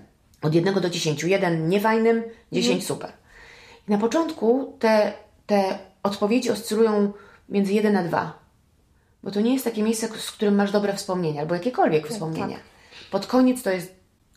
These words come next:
Speaker 1: dziesięć, czasem dziewięć. Więc to jest zmiana. W przyszłym roku chcemy rozszerzyć program i uczyć też wychowawców. Bo chcemy, żeby nasza młodzież, jak wraca do domów dziecka, żeby mogła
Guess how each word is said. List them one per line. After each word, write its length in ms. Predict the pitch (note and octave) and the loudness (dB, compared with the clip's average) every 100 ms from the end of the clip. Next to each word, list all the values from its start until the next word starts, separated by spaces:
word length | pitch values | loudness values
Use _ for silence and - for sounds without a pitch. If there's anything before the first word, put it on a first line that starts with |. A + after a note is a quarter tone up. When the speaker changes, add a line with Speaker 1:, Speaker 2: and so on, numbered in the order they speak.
| _ | _
Speaker 1:
dziesięć, 600 | D3 C#3+ G#3 G3+ F3+ E3+ - _ _ _ _ | -8 2 2 2 -2 -4 -8 _ _ _ _
czasem 480 | F3+ E3 - C3 B2+ | 0 0 0 -2 -2
dziewięć. 500 | G#2 - - - - _ _ _ _ - _ - | -6 -10 -14 -18 -20 _ _ _ _ -20 _ -8
Więc 320 | F#3+ G3 G3 - _ | -2 0 -2 -8 _
to 100 | - | 0
jest 280 | A#3+ D#4+ E4 F3 | 2 2 -2 -6
zmiana. 460 | E3+ G#3 G#3 - - - _ _ _ | 0 0 0 -4 -10 -18 _ _ _
W 20 | |
przyszłym 520 | - - A#3 - G#3+ | -4 0 2 2 2
roku 320 | F#3 D#3 - - | 2 0 -4 -8
chcemy 300 | - F#3+ F#3 | -6 -2 -2
rozszerzyć 560 | E3+ - A3 G#3+ G#3 | -2 0 0 0 -2
program 600 | - F3 E3+ F3 G3+ A3+ | -2 -2 0 -2 -2 -4
i 80 | F3+ | -4
uczyć 360 | G3+ G3+ G3+ - | -4 -4 -6 -2
też 200 | F#3 F3 | -4 -4
wychowawców. 840 | F#3+ F#3 E3 D#3 - - - - _ - - - | -6 -6 -4 -4 -8 -18 -20 -20 _ -20 -20 -20
Bo 60 | - | -16
chcemy, 260 | - G#3 | -2 0
żeby 180 | G#3 F#3 | 2 0
nasza 280 | F3+ E3 E3 | -2 0 0
młodzież, 380 | E3+ G3 G3 E3+ | 0 0 0 -4
jak 100 | D#3 | -4
wraca 320 | D#3+ G3+ G#3+ | 0 0 0
do 100 | F#3 | 0
domów 240 | E3 D#3 | 0 0
dziecka, 580 | D3+ C#3+ - D#3+ F3 A3 - - - | -2 -6 -6 -4 -2 -4 -10 -20 -10
żeby 240 | E3 F3 | -2 0
mogła 560 | F3+ G3 G3 G3 F#3 - | 2 2 2 2 2 0